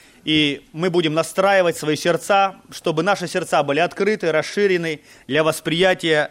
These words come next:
Его истин, которые нас умудряют, научают и ведут нас ко спасению.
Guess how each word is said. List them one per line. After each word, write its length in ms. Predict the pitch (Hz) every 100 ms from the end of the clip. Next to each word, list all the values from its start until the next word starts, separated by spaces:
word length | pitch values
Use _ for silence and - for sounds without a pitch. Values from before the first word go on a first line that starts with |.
| -
Его 360 | 147 151 151 -
истин, 540 | 202 214 - - 202 190 _ - - - -
которые 460 | 170 170 180 170
нас 260 | 165 160 -
умудряют, 680 | 196 170 165 165 208 208 170
научают 680 | 170 151 - 180 180 175 -
и 160 | 185
ведут 380 | 156 147 185 196
нас 280 | 170 165 -
ко 120 | -
спасению. 680 | 151 - 151 175 165 131 101